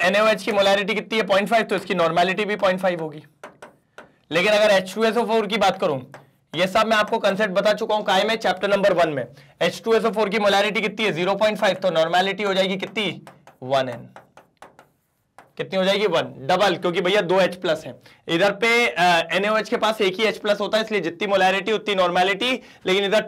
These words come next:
टू, टू एच है, दो एच प्लस देगा, इसलिए इसकी, अ, नॉर्मैलिटी हो जाएगी वन एन। चलो पहले इतना नोट डाउन करो, ये रफली नोट डाउन करना, फिर मैं करवाता हूं आपको।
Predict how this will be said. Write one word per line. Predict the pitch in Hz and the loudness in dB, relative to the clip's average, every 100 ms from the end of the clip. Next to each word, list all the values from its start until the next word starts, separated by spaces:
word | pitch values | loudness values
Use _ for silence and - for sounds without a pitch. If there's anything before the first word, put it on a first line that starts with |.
| - | 0
टू, | 190 | 0
टू | 185 226 226 | 0 0 0
एच | 220 220 | 0 0
है, | 220 240 240 - - | 0 0 -2 -12 -6
दो | 156 226 | 0 2
एच | 214 | 0
प्लस | 214 214 | 0 -2
देगा, | 180 190 | 0 0
इसलिए | 214 202 196 | 0 0 -4
इसकी, | 190 | -2
अ, | 196 180 170 | 0 2 2
नॉर्मैलिटी | 156 160 175 180 208 | 2 0 0 -2 -2
हो | |
जाएगी | 170 170 151 | -2 -2 -2
वन | 151 165 190 - | 0 -2 -2 -8
एन। | 139 127 - _ - - _ _ _ - | -10 -10 -18 _ -18 -18 _ _ _ -2
चलो | 175 123 - _ | -2 -2 -8 _
पहले | 165 185 | -2 -2
इतना | 190 190 | 0 0
नोट | 190 | 2
डाउन | 185 185 | 0 0
करो, | 190 214 | 0 -2
ये | 196 185 | 0 2
रफली | 190 185 233 | 2 0 -2
नोट | 220 214 | 0 2
डाउन | 208 208 | 2 2
करना, | 208 | 0
फिर | 220 214 | 0 0
मैं | 185 | 0
करवाता | 170 147 139 156 | 0 0 -2 0
हूं | 151 | -2
आपको। | - 139 | -4 -8